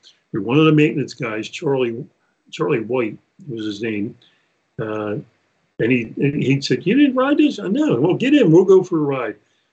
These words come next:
And it was right after lunch. And unfortunately, one of the masons who was doing something inside the,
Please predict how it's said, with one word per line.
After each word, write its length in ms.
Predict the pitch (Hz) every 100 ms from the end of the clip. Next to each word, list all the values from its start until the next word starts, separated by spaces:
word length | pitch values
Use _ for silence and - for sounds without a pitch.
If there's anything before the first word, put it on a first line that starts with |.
| _ _ _ _ _
And 80 | 139
it 40 |
was 140 | 143 123
right 180 | 196 180
after 220 | - 127
lunch. 500 | 123 147 123 123 - _ _ _ _ _ _ _ _ _ _ _ _
And 80 | 160
unfortunately, 760 | 170 185 302 277 - 190 170 160
one 160 | 180
of 60 | 156
the 80 | 135
masons 560 | 139 165 156 139 127
who 100 | 143
was 200 | 120 113 110 -
doing 280 | 190 185 151
something 400 | - 139 139 135
inside 460 | 120 - 131 120
the, 120 | 117